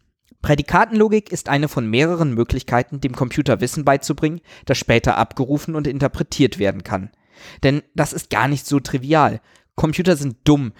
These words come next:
was freie Interpretation angeht, aber gut darin, logische Schlüsse zu ziehen.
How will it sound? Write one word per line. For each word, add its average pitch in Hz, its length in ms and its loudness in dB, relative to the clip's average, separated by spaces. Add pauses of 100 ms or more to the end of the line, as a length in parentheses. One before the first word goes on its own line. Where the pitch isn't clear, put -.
(200)
was 120 160 0
freie 147 320 2
Interpretation 139 800 -4
angeht, 107 320 -10 (180)
aber 131 200 2
gut 139 340 -4
darin, 160 260 0
logische 135 400 2
Schlüsse 131 320 0
zu - 140 -10
ziehen. - 360 -10